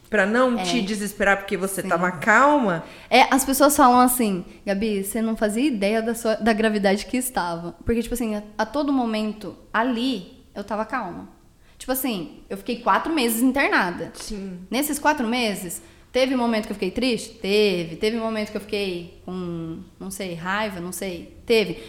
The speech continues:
Speaker 2: Mas em momento algum, tipo, eu não aceitei minha cicatriz. Mas a questão de,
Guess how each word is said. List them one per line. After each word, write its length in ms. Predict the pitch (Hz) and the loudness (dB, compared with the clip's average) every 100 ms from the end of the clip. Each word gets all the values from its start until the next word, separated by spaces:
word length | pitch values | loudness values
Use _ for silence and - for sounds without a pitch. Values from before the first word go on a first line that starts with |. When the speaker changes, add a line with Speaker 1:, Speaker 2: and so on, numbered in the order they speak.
| - | -2
Speaker 2:
Mas 180 | 226 233 | 0 4
em 40 | |
momento 280 | 254 269 349 | 4 2 0
algum, 160 | 330 311 | 0 -2
tipo, 300 | - 277 247 | -2 -6 -4
eu 60 | 240 | -4
não 80 | |
aceitei 240 | 262 285 269 | -2 -4 -6
minha 140 | 269 | -6
cicatriz. 440 | 294 330 302 196 - | -8 -6 -6 -6 -6
Mas 360 | 208 220 220 - - - - | -2 -2 -2 -8 -14 -14 -6
a 100 | 220 | -4
questão 360 | 240 247 240 | -2 0 0
de, 540 | 220 233 233 226 214 | 0 0 0 -2 -6